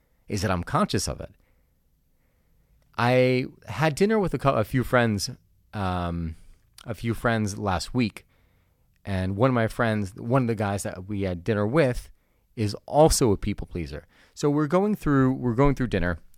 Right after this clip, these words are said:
and we were gonna say, "Okay, you know what? We'll get dinner. We'll all split it four ways, and we'll just meet at, you know, this person's house,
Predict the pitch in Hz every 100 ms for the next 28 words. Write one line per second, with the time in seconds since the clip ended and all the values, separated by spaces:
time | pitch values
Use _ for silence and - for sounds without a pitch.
0 | _ 110 104 98 95 95 92 _ _ _
1 | _ _ _ 123 120 113 113 113 143 135
2 | 110 110 123 123 135 - 120 120 117 120
3 | 120 110 123 117 120 113 107 113 107 107
4 | 101 - 120 113 104 123 120 113 110 107
5 | 107 - - _ _ _ _ - 98 95
6 | 92 92 95 98 - 110 107 98 95 90
7 | 98 90 107 - 120 104 101 98 98 101
8 | 98 -